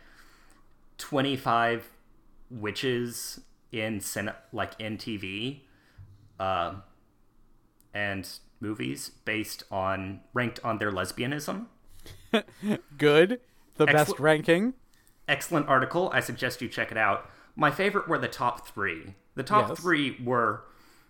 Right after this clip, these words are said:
Speaker 1: Willow in number
Speaker 2: Yeah.
Speaker 1: three.
Speaker 2: Oh, God, wait, there are two more lesbian witches than Willow?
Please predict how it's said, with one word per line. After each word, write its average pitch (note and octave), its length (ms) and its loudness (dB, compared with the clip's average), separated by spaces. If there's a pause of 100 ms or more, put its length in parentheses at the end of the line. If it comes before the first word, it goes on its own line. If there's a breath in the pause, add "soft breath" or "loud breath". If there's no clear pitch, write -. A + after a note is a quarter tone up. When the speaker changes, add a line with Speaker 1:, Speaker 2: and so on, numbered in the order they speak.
(1000 soft breath)
Speaker 1:
Willow D3 640 2 (180)
in A#2 120 -2
number B2 260 2 (140)
Speaker 2:
Yeah. D#3+ 60 -4 (140)
Speaker 1:
three. A2 320 -4 (840)
Speaker 2:
Oh, C3+ 60 -4
God, D3 240 4
wait, D3 140 6
there C#3 100 4
are C3+ 60 2
two F#3+ 240 -4
more C3+ 320 2
lesbian C3 460 0
witches A#2+ 320 -2
than B2 140 -2
Willow? E3+ 440 0